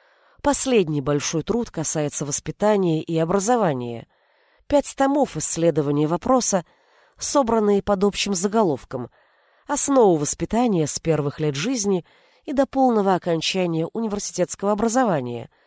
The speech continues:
тысяча восемьсот девяносто четвёртый, тысяча девятьсот второй годы. Она вела активную популяризаторскую деятельность,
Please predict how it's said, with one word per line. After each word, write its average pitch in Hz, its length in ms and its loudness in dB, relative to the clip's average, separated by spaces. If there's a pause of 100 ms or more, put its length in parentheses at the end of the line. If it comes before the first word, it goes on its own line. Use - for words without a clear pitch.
(600)
тысяча - 340 -4
восемьсот 151 500 -4
девяносто 143 460 -4
четвёртый, 220 640 -2 (520)
тысяча - 320 -4
девятьсот 190 400 -4
второй 190 380 0
годы. 190 400 0 (920)
Она 254 180 2
вела 262 220 6
активную 254 560 0
популяризаторскую 226 960 -2
деятельность, 147 680 -2